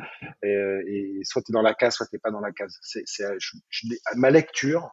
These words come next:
partielle de, de, de, de, elle est un peu là-dessus quand même.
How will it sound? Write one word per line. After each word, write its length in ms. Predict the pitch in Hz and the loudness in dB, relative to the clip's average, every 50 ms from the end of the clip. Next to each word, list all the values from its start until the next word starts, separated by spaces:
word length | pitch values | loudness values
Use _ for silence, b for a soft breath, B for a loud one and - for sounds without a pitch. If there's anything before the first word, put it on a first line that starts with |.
| _ _ _ _ _ _ _ _ _ _ _ _ _ _ _ - | _ _ _ _ _ _ _ _ _ _ _ _ _ _ _ -2
partielle 440 | 127 - - - - 143 131 131 123 | -2 -2 0 2 4 4 4 4 2
de, 140 | 117 110 101 | -2 -2 -2
de, 240 | 104 104 98 101 | -2 -4 -6 -6
de, 260 | 95 87 98 95 95 92 | -6 -6 -6 -6 -6 -8
de, 180 | 85 - - _ B B B B B B | -10 -14 -20 _ B B B B B B
elle 120 | - 107 | -2 -2
est 40 | 110 | 0
un 80 | 107 104 | 0 -2
peu 140 | - - 110 | -2 -2 -2
là-dessus 240 | 107 101 - - | -2 -2 -4 -8
quand 140 | 101 - 107 | -10 -10 -10
même. 80 | 101 | -10